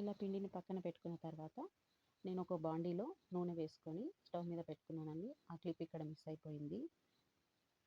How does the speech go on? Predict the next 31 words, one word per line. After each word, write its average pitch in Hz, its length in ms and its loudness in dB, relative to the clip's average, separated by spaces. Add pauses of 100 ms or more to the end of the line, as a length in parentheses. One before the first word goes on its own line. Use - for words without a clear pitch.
(140)
తర్వాత 196 240 6 (120)
ఫైవ్ 180 200 6
మినిట్స్ 170 300 -2
తర్వాత 170 240 -2 (140)
ఆ 180 120 2
నూనె 170 240 4
వేడయ్యేలోపు 156 580 2 (760)
ఇలా 190 140 6 (120)
చేసుకున్న 180 360 0 (100)
పిండిని 160 320 2 (340)
చిన్న 190 240 -2
చిన్న 190 240 0
ముద్దలుగా 156 360 0 (100)
చేసి 156 200 -6 (220)
పక్కన - 320 -2
పెట్టుకుంటున్నాను. 156 640 -6 (380)
And 196 140 0 (100)
తర్వాత 165 320 2 (180)
ఒక 185 100 2 (140)
నూనె 185 260 4 (460)
యూజ్ 190 200 0
చేసిన 185 300 -2
నూనె 170 260 2
కవర్ 165 240 2
కానీ, 160 240 0
లేని 180 180 4
ఇక్కడ 196 220 2
సాల్ట్ 170 300 0
కవర్ 175 240 2
తీసుకుంటున్నాను. 160 640 -4 (420)
చేతికి 214 320 2